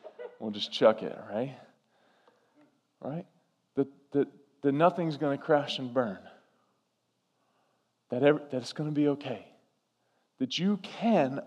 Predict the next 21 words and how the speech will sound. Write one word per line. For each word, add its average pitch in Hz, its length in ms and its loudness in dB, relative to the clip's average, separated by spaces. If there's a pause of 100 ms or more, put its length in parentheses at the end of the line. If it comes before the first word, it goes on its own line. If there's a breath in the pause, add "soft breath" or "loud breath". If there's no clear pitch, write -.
unplug 151 760 2 (100)
and 135 140 -8
take 139 240 -4
a - 20 -12
minute. 95 220 -10 (260 soft breath)
The 139 80 -6
biggest 185 400 -2
lie 143 260 4
that 113 140 -2
we 127 140 -4
tell 127 260 -2
ourselves 107 540 -4 (340 soft breath)
is 120 160 -4
that 113 140 -4
we 135 200 -2
are, 117 200 4 (540 loud breath)
that, 120 140 2 (160)
that 117 140 0
we 135 160 0
are 123 80 4
indispensable. 127 800 -6